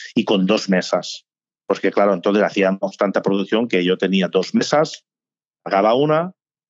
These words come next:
eh, empezaba a cortar y mientras otro operario descargaba la otra, que estaba el material ya cortado, y cargaba material tabla, y después la máquina se iba a la otra, el operario ese se iba a la, a la siguiente mesa, volvía a descargar, en fin, ciclo continuo.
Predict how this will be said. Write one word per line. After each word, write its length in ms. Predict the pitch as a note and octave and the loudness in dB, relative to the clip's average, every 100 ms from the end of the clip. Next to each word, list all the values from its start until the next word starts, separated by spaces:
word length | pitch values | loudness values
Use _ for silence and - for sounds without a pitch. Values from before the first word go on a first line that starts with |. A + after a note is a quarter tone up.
| _ _ _ _ _ _ _ | _ _ _ _ _ _ _
eh, 680 | A2 G2+ G2 F#2+ F#2+ F#2+ F#2 | 0 2 2 2 2 0 0
empezaba 300 | G2+ G2 G2+ | -2 0 0
a 60 | A2 | 0
cortar 400 | A#2 - D3+ D#3 | -2 0 0 0
y 80 | G#2 | -2
mientras 340 | G2+ G#2 F#2+ | -4 -4 -2
otro 300 | A#2 G#2 A2 | -4 -2 -2
operario 600 | A2 A2+ C3 C3 D3 D#3+ | 0 0 2 0 0 -4
descargaba 580 | G2+ - F2+ F#2 G2+ G#2 | -6 -4 -4 -2 0 0
la 100 | A2 | 0
otra, 340 | C3 C3+ C3+ | 0 0 -2
que 100 | D3+ | -4
estaba 200 | - G2+ | -4 -2
el 80 | G2 | 0
material 380 | G2 G2 F#2+ F#2+ | -2 -2 -2 -2
ya 120 | G2 | -2
cortado, 460 | - A2 C#3 D3 E3+ | -4 -2 0 0 0
y 120 | A#2 | -2
cargaba 420 | G#2+ F#2 F#2+ F#2+ | -2 -2 0 -2
material 480 | G2 F#2+ G2 G2+ G#2+ | -2 -2 -2 0 0
tabla, 500 | C3 D3 D3+ E3+ F3 _ _ A2 | 0 2 2 0 -4 _ _ -6
y 100 | G2 | -4
después 380 | F2+ G2+ F#2 | -2 -2 -4
la 180 | G2 F#2 | -2 -2
máquina 300 | F2 F2+ G2 | -2 -2 -2
se 140 | F2 F#2+ | 0 2
iba 120 | G2+ | 2
a 40 | |
la 100 | B2+ | 2
otra, 360 | C#3+ D3 D3 A#2+ | 2 0 0 0
el 80 | G2 | -2
operario 340 | F2+ F2+ F2+ | -2 -4 -4
ese 160 | F#2 F#2 | -4 -6
se 140 | F#2+ | -4
iba 100 | G2 | 0
a 40 | F#2+ | 0
la, 80 | G2+ | 0
a 140 | - | -2
la 60 | F#2+ | -4
siguiente 360 | - A2 A#2 | -2 -2 0
mesa, 360 | C3 C#3 - A#2+ - _ - | 0 0 -2 -4 -8 _ -4
volvía 300 | F#2+ F2+ F#2 | -2 0 0
a 40 | |
descargar, 520 | G2 - B2+ C3 C3 - | 0 0 0 0 -2 -8
en 80 | |
fin, 220 | - D#2 - _ _ - | -14 -14 -16 _ _ -12
ciclo 600 | G2 G#2 F#2+ F#2 F2+ E2+ | -8 0 2 2 0 -2
continuo. 540 | - F2+ E2+ D#2 D#2 | -4 -4 -4 -6 -8